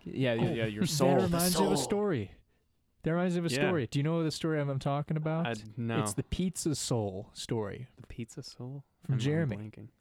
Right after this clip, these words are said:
Speaker 3: Oh, yes. Oh,
Speaker 1: Tell me about this
Speaker 3: that's,
Speaker 1: story.
Speaker 2: You,
Speaker 3: wow.
Speaker 2: you, do you know, you know that story,
Speaker 3: Yes,
Speaker 2: right? You tell
Speaker 3: yes.
Speaker 2: that story. That's a good
Speaker 3: Okay,
Speaker 2: story.
Speaker 3: so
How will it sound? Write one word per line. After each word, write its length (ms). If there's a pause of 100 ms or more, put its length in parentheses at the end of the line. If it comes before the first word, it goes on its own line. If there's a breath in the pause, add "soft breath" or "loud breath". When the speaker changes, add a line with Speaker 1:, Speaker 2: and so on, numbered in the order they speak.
(300)
Speaker 3:
Oh, 200
yes. 500 (160)
Oh, 400
Speaker 1:
Tell 140
me 60
about 180
this 80 (100)
Speaker 3:
that's, 80
Speaker 1:
story. 220
Speaker 2:
You, 40
Speaker 3:
wow. 280
Speaker 2:
you, 160
do 80
you 40
know, 140
you 240
know 80
that 100
story, 260
Speaker 3:
Yes, 500 (120)
Speaker 2:
right? 60
You 80
tell 140
Speaker 3:
yes. 40
Speaker 2:
that 120
story. 240
That's 160
a 20
good 120
Speaker 3:
Okay, 120
Speaker 2:
story. 300
Speaker 3:
so 460